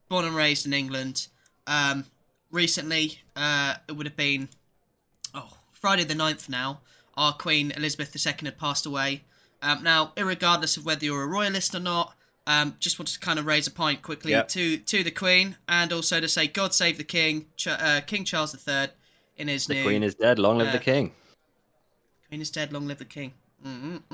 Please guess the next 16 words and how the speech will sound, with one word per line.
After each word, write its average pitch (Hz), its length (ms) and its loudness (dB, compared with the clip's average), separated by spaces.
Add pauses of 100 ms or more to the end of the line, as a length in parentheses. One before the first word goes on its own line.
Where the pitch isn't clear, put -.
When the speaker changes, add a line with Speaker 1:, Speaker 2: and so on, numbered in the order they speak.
Speaker 1:
mm. - 60 -14
Speaker 2:
Perhaps 113 500 4
Kingslayer 98 720 4
was 87 180 0
probably 87 600 0
not 85 240 0
a 90 40 -6
good 82 180 -4
beer 80 180 -2
for 76 120 -10
this. - 420 -8 (220)
Speaker 1:
<laughs> - 140 0 (720)
I - 260 4 (100)
didn't 302 200 -2
even 285 200 0
think. 302 500 -2